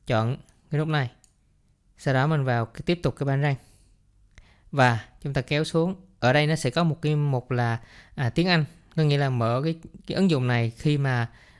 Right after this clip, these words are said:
hệ thống khởi động thì chúng ta check vào này để bắt, để chắc chắn là khi mà chúng ta khởi động thì cái phần mềm này được mở.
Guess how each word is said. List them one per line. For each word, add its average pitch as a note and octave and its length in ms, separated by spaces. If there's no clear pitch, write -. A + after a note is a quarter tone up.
hệ B2+ 180
thống D#3+ 180
khởi D#3 140
động A#2 280
thì A#2+ 80
chúng C#3 160
ta C#3 100
check - 260
vào D#3 80
này B2 160
để C3 260
bắt, E3+ 120
để B2 160
chắc F3+ 180
chắn G#3 320
là A#2+ 340
khi F#3 400
mà D3 180
chúng D3 140
ta D#3+ 60
khởi D3+ 160
động B2 240
thì B2+ 180
cái D3 180
phần D3 220
mềm B2+ 140
này B2+ 100
được B2+ 160
mở. A#2+ 220